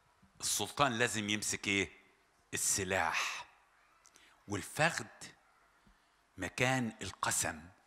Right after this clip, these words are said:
ابراهيم قال لعازر الدمشقي: "حط ايدك تحت فخدي، واقسم ان ما تجيبش لابني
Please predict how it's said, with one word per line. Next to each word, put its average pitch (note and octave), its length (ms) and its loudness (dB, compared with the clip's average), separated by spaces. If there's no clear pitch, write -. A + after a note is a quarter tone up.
ابراهيم F#2+ 840 0
قال F#2+ 280 2
لعازر G2 500 4
الدمشقي: G#2+ 720 2
"حط - 540 4
ايدك G#3 880 8
تحت - 300 0
فخدي، G2+ 520 0
واقسم C#3 580 6
ان B2+ 260 4
ما B2 100 8
تجيبش B2+ 560 6
لابني D#3 880 8